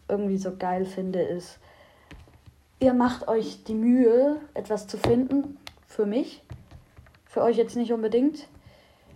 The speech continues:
Macht euch Mühe, dass es irgendeinen Namen wird geben. Und das finde ich halt geil.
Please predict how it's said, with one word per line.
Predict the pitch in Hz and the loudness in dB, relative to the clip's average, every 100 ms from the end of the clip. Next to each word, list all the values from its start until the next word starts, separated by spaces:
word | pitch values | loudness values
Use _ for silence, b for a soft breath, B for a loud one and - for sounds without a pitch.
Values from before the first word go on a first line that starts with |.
| b - - - - | b -20 -20 -20 -4
Macht | 247 247 | -2 0
euch | 233 226 | 0 2
Mühe, | 240 262 269 262 | 4 6 6 4
dass | 220 214 | -2 -4
es | 214 - - - | -8 -10 -12 0
irgendeinen | 240 240 233 220 - - 214 208 196 196 - | 2 2 -2 -6 -20 -12 -8 -6 -6 -10 -12
Namen | 214 214 214 190 190 | -6 -4 -2 -2 -2
wird | 196 226 - | -2 -2 -6
geben. | 247 254 277 330 - - - - - - - - | -4 0 0 0 -4 -6 -6 -8 -20 -20 -20 -14
Und | 214 196 | -10 -6
das | 208 196 | -6 -4
finde | 202 190 | -4 2
ich | 190 185 | 2 2
halt | 175 180 | -6 -4
geil. | 165 165 | -4 -4